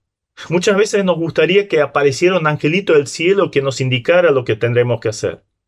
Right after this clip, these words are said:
Pero Dios nos ha puesto un hermano, una hermana espiritual al lado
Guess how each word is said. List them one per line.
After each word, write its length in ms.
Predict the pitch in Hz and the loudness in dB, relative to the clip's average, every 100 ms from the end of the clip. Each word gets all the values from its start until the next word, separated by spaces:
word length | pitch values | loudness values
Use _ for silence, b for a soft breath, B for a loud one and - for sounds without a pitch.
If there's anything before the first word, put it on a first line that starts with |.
| _ _ B | _ _ B
Pero 200 | 175 185 | 0 2
Dios 160 | 185 240 | 2 0
nos 160 | 247 | 0
ha 120 | 214 185 | -2 0
puesto 240 | 233 208 | 0 2
un 80 | 190 | 2
hermano, 460 | 170 170 220 233 | 2 2 2 2
una 180 | 208 185 | 2 2
hermana 380 | 170 175 214 220 | 2 0 0 -2
espiritual 500 | - 165 160 175 170 | -2 -4 0 2 2
al 80 | 156 | 2
lado 400 | 151 120 123 | 2 0 -2